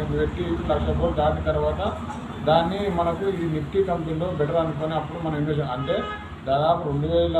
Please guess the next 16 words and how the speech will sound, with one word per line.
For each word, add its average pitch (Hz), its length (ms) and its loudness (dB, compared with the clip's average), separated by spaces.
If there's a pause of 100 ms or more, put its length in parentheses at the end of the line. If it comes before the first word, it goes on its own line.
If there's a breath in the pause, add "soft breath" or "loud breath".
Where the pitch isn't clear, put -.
(100)
మూడులో 151 460 0
ఐపీఓ 147 280 0
వచ్చిన 147 260 0
దివీస్ 139 380 -6
కంపెనీ, 135 380 -6
దాన్ని, 135 360 -4 (680)
ఆ, 143 80 0 (240)
మూడు 147 220 2
వందల 147 200 0
రూపాయలకు 160 440 0
ఐపీఓ 143 280 2
వచ్చినప్పుడు 135 480 -2 (360)
ఎవరన్నా 156 340 0
ఇన్వెస్ట్‌మెంట్ 147 680 -2
పెట్టి - 320 -4
ఉంటే 135 340 0